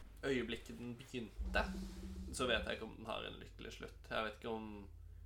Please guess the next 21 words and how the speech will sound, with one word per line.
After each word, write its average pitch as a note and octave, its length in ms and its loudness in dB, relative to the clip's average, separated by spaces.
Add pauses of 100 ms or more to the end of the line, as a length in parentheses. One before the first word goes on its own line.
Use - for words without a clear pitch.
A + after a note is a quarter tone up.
(280)
først E3+ 480 6
og D#3 80 4
fremst, C3+ 160 2
når C#3+ 100 6
vi D3 140 4
snakker - 260 4
om A#2+ 80 2
lykkelig A2+ 400 2
sli-, A2 160 0 (200)
slutt - 340 2
her, D#3 180 12 (240)
eh, A2 360 4
om A2+ 200 4
filmen G#2+ 400 0
har G#2 160 4
en G#2 140 -2
lykkelig G#2 320 -2
slutt, C#3+ 180 4
så - 160 2
er G#2 160 6
det, G#2+ 120 6